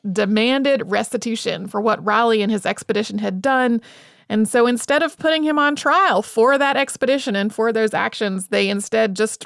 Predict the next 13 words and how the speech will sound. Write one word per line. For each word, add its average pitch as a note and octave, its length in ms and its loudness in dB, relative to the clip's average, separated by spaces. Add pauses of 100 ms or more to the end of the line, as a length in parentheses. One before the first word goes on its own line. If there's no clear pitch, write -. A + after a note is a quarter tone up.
revived G#3 680 0
the A3 100 4
death G#3+ 320 0
penalty F#3+ 460 -4
for - 160 -6
treason F#3+ 580 -4
that F#3+ 140 -6
he G3+ 180 -8
had G#3+ 160 -2
been G3 140 -4
given F#3+ 380 -2
earlier F#3 380 -2
on. F3 380 -6